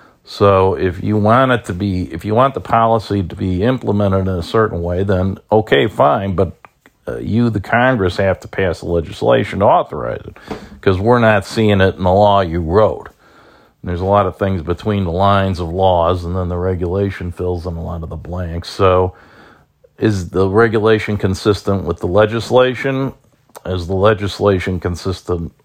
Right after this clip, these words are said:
with the Constitution? And if you don't like the way the Constitution is, then amend it, but we're just here to call it like we see it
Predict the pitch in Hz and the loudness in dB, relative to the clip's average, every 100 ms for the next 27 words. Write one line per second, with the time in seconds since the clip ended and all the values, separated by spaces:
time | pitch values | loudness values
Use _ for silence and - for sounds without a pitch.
0 | - 90 - 80 92 85 - 80 - 90 | -6 -6 -6 -4 -2 -2 -4 -4 0 0
1 | 82 - _ - - - _ - 90 90 | -2 -10 _ -20 -20 -20 _ -6 -2 0
2 | 104 95 101 95 101 95 98 95 90 104 | 2 4 4 4 2 4 4 4 2 2
3 | 95 - 95 131 127 - 123 120 95 92 | 0 0 -2 0 -2 -2 -2 -2 0 -2
4 | 92 82 98 117 127 98 92 90 87 120 | 0 2 4 4 4 0 0 -2 0 2
5 | 127 107 104 92 - 90 90 87 92 87 | 2 4 2 0 -2 2 2 0 0 0
6 | 82 - 98 92 90 78 82 76 82 - | -2 2 2 2 0 0 -2 -2 -6 -4
7 | 139 104 87 - | 0 2 2 -2